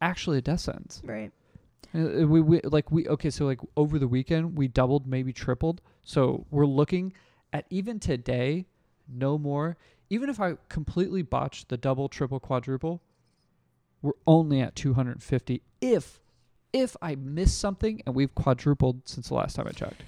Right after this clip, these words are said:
Speaker 2: And so here's the thing.
Speaker 1: Two hundred fifty.
Speaker 2: I'm not saying that it's smart to just let it spread.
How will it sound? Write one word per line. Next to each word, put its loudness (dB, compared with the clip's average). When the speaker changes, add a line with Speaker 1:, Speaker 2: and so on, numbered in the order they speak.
Speaker 2:
And -8
so -6
here's 0
the -4
thing. -8
Speaker 1:
Two 6
hundred 0
fifty. -6
Speaker 2:
I'm -8
not -6
saying -4
that -2
it's -8
smart -6
to -6
just -6
let -8
it -6
spread. -8